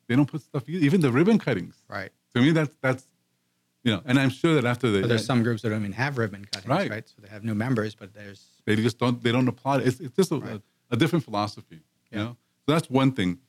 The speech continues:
Speaker 1: Um, so we just had about, what, about thirty, there was a bit, a little bit of a lighter group today, but still, it, you know, it doesn't matter how light it is.
Speaker 2: Sure.
Speaker 1: If you talk to five people
Speaker 2: Right.
Speaker 1: and, and two or three of them give you a ref-, who cares about, you know, fifty or sixty or a hundred people?
Speaker 2: Right.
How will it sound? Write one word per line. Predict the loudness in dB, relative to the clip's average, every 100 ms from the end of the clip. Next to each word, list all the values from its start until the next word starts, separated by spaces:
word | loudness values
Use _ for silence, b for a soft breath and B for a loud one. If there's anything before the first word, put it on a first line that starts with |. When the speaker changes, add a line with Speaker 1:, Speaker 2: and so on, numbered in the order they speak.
| _ _ -4
Speaker 1:
Um, | 0 0 -2 2
so |
we | 2
just | 2 0
had | 0
about, | 0 0 0
what, | -2 -2
about | -4 -6 -2
thirty, | 0 2 0 -4 _ _
there | -2 2
was | 4
a | 2
bit, | 2
a |
little | 2 2
bit | 2
of | 2
a | 2
lighter | 0 0
group | -2 -6 -4
today, | -4 -4 -6 _ _ _
but | -6
still, | -4 0 0 0 -2
it, | -4 -4 -14 _
you | 0
know, | 2
it | 0 0
doesn't | 2 2 2
matter | 2 -2
how | -2 0
light | 0 0 -2
it | 0
is. | 0 0 -4 _
Speaker 2:
Sure. | _ -12 -12 -6
Speaker 1:
If | -4 -2
you |
talk | -2 -2 -4 -6
to |
five | -6 -2 -2 -2
people | -2 -2 -4 -10 _
Speaker 2:
Right. | -20 -20 -20 _ -2
Speaker 1:
and, | 0
and | 2 0
two | 2
or | 2
three | 4
of | 2
them | 2
give | 2 2
you | 2
a | 2
ref-, | -2
who | -4 -4 -2 -8 -2
cares | -2 0
about, | -2 -2 0
you |
know, | 0 0 -6 _ _ -2
fifty | -2 0 -2
or | -2
sixty | -2 -4 -2
or | -2
a | 0
hundred | -2 -4 0
people? | 0 0 -8 _
Speaker 2:
Right. | -20 -20